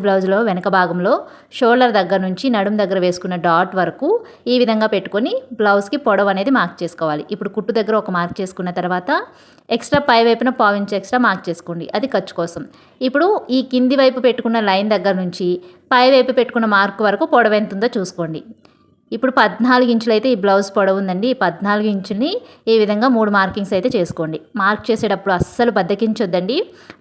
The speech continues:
మూడు మార్కింగ్స్ని మూడు చోట్ల కూడా మార్క్ చేసుకోండి. మెజర్‌మెంట్స్ అనేది కరెక్ట్గా మార్క్ చేసుకుంటే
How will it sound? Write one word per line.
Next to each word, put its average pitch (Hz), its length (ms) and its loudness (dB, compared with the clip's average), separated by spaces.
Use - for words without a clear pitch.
మూడు 311 300 6
మార్కింగ్స్ని 233 540 2
మూడు 233 160 4
చోట్ల 214 300 0
కూడా 214 160 2
మార్క్ 185 220 -2
చేసుకోండి. 170 380 -8
మెజర్‌మెంట్స్ 262 560 2
అనేది 233 260 0
కరెక్ట్గా 240 460 0
మార్క్ 214 200 -2
చేసుకుంటే 190 400 -4